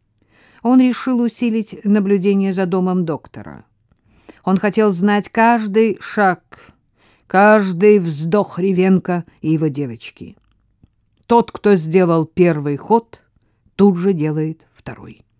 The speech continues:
Иначе какой смысл вступать в игру? Наружники дежурили посменно. День кончался, а никаких сигналов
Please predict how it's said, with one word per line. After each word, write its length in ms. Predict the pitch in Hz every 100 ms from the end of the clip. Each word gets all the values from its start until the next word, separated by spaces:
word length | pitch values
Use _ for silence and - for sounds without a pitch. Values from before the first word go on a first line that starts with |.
| _ _
Иначе 320 | 240 240 -
какой 260 | 196 175 180
смысл 440 | - 165 151 139
вступать 540 | 131 - 143 139 127 131
в 60 |
игру? 260 | 107 107 113 _ _ _ _ _ _ _ _ - _
Наружники 1040 | 180 214 220 240 254 240 247 240 240 247 -
дежурили 720 | 170 190 170 185 185 180 185
посменно. 800 | 185 151 - 127 113 104 110 - _ _ _ _ _ -
День 320 | 156 196 185
кончался, 760 | 185 170 - 196 214 - 214 - _ _ -
а 160 | 190
никаких 680 | 202 247 254 - 196 165 -
сигналов 500 | - 147 170 190